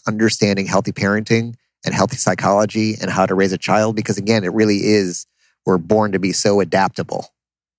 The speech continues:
and they'll adapt to whatever that home environment is. So to me, that's the next phase now, is just being a great dad.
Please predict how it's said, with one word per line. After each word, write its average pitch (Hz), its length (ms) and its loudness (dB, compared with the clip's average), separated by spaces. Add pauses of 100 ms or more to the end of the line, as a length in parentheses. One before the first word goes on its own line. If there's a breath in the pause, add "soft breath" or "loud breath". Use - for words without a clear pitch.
and 92 160 -2
they'll 95 140 4 (100)
adapt 95 600 -2
to 98 120 0
whatever 90 260 2
that 90 140 0
home 87 200 -8
environment 85 500 -6
is. - 320 -10 (240)
So 92 500 0 (140)
to 107 100 0
me, 101 260 2
that's 92 340 -2 (160)
the 98 60 0
next 90 220 -6
phase 85 280 -4
now, 85 180 -6
is 85 100 -8
just - 380 -8 (880)
being 87 200 2
a 82 60 -8
great 78 260 -4
dad. 76 380 -4